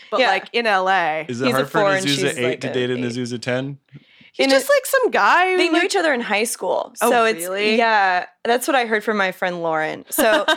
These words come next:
Speaker 1: <laughs>
Speaker 2: it's like, I think, like, your whole vector of, like, choosing is so bad at seventeen, and then you're just, like, hormonal and crazy, and it just sticks with you.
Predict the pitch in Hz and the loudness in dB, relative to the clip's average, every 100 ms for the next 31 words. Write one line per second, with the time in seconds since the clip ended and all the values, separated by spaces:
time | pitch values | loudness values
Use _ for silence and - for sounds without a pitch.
0 | - 339 - - 226 - - 240 226 220 | 0 -2 -4 -2 -2 -2 0 2 2 -2
1 | - 240 - 240 254 277 240 220 196 196 | -4 -4 -2 -4 -2 0 0 -2 -2 0
2 | 196 190 - 196 196 202 185 170 - 196 | 2 0 0 0 2 0 -2 -2 -2 0
3 | 190 185 185 170 170 165 - - 170 170 | 0 0 -2 -2 -4 -4 -8 -4 -4 -2
4 | 214 233 240 247 190 185 - 185 180 165 | 0 0 0 -2 -4 -4 0 0 2 0
5 | 151 170 202 240 - 269 262 269 - 285 | 0 0 0 -2 -2 -2 0 -2 -2 0
6 | 285 277 208 190 185 190 185 185 190 - | 0 0 -2 -2 -2 0 -2 -2 -4 0
7 | 196 185 202 196 175 170 170 170 165 170 | 0 0 -2 -2 -2 -2 -2 -4 -2 -4
8 | 156 156 151 151 151 156 - - - - | -2 -4 -6 -8 -8 -8 -8 -10 -16 -14
9 | - - | -10 -10